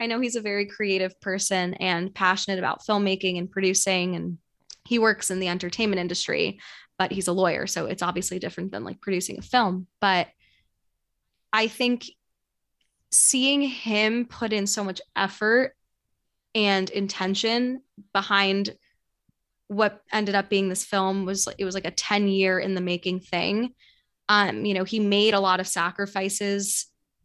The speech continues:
to do it, which I think I'm still trying to under-, like, understand the rationale behind, but, um,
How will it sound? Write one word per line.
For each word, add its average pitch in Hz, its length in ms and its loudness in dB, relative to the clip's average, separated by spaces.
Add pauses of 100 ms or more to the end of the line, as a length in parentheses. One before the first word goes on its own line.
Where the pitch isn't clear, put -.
(300)
to 208 220 -2
do 175 280 2
it, 247 300 2 (880)
which 208 640 0 (1120)
I 208 180 0
think 190 480 -4 (1000)
I'm 196 240 2
still 233 200 2
trying 233 340 2
to 233 100 2
under-, 240 240 0 (140)
like, 220 160 -2
understand 220 440 -2
the 214 60 -2
rationale 214 560 2
behind, 226 720 0 (720)
but, 202 380 4 (200)
um, 190 680 0